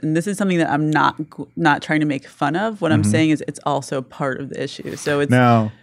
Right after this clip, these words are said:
Speaker 2: always flaccid or, or it becomes flaccid within a relationship?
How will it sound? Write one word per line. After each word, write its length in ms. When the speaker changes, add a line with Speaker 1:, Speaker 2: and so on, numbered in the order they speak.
Speaker 2:
always 460
flaccid 640
or, 580
or 340
it 80
becomes 480
flaccid 500
within 380
a 80
relationship? 640